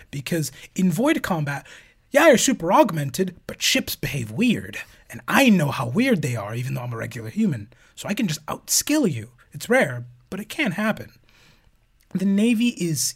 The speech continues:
easily simultaneously one of the most underestimated portions of the Imperium, while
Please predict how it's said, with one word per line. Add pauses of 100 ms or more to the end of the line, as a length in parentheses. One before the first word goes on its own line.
(100)
easily (920)
simultaneously
one
of
the
most
underestimated
portions
of
the
Imperium, (580)
while